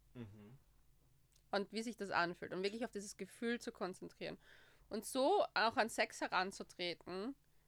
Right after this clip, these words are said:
Speaker 2: nämlich im Hier und Jetzt zu sein und nicht zu denken, so, was könnte das jetzt hier noch besser machen, sondern zu schauen, okay, was fühlt sich grad für mich gut an?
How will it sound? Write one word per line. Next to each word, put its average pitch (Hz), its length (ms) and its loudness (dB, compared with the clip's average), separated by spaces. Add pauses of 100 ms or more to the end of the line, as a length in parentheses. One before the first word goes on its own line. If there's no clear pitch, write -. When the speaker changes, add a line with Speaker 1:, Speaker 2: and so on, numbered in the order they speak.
(160)
Speaker 2:
nämlich 208 360 4
im 190 100 -2
Hier 220 260 2
und 233 80 4
Jetzt 185 360 0
zu 214 80 -8
sein 170 300 2
und 175 100 -4
nicht 202 220 -4
zu 214 100 -8
denken, 180 400 2
so, 170 280 -2 (600)
was 214 260 8
könnte 233 320 4
das 214 160 2
jetzt 208 120 -4
hier 233 140 0
noch 175 180 -2
besser 285 400 6
machen, 226 380 2
sondern 208 280 2
zu 214 120 -10
schauen, 202 240 2
okay, 190 340 0
was 190 180 4
fühlt - 180 -6
sich - 140 -14
grad 185 160 -2
für - 80 -2
mich 185 280 -2
gut 196 200 -6
an? 175 280 0